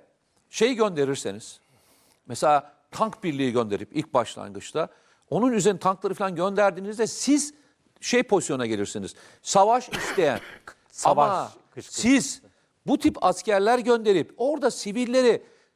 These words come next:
Speaker 1: sizin or-, ülkenizi işgal edeceklere karşı sivilleri eğiten adam oraya koyduğunuzda psikolojik harbin en güzel tarafını yaparsınız. Biz kahraman, e, Amerikalılar geldik ve sizi eğitiyoruz.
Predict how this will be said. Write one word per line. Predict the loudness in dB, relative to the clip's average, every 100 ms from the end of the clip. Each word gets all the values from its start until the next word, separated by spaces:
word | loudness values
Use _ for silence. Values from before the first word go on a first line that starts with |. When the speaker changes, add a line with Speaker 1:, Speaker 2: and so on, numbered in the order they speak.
| _
Speaker 1:
sizin | -8 -2 2 2 2
or-, | 4 4 4 -4
ülkenizi | -8 -4 -2 -2 -2
işgal | -6 0 2 4
edeceklere | 2 0 -4 2 4 4
karşı | 2 2 2 -2 -12
sivilleri | -10 -8 -6 0 0
eğiten | 0 -2 0 0
adam | 2 2 0 -4 -6
oraya | 0 2 2
koyduğunuzda | 2 0 0 -4 -4 2 2 2 _ _ _
psikolojik | -14 -10 -6 -6 -6 0
harbin | 0 0 -4
en | -4 -4 -4
güzel | 0 0
tarafını | 2 -2 -2 0
yaparsınız. | 0 2 0 -2 -12 -16 _ _ _
Biz | -6 -4
kahraman, | 0 2 2 2 2 0 -4 -16 _ _ -10
e, | -6 -4 -6 -8 -8
Amerikalılar | -6 -4 -2 -2 2 0 0 _ _ _
geldik | 0 0 0 -8 -12 _ _ _ -16
ve |
sizi | -10 -8 -4 0 0 -2 _ _ -4
eğitiyoruz. | -4 0 -2 -2 -6 -20